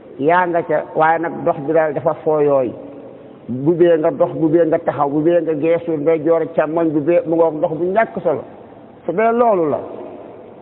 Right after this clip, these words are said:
kon tam ba tey bul nax sa bopp. Ñaari, eh, eh,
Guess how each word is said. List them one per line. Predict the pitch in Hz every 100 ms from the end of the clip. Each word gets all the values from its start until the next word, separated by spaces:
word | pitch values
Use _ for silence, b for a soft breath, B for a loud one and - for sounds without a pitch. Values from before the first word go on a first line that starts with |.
| -
kon | 196 185
tam | 185 180
ba | 175
tey | 180 190
bul | 170 170 185
nax | 165 175 -
sa | 151
bopp. | 143 - - - - - - - - - -
Ñaari, | 131 165 214 214 196
eh, | - - 170 165
eh, | 180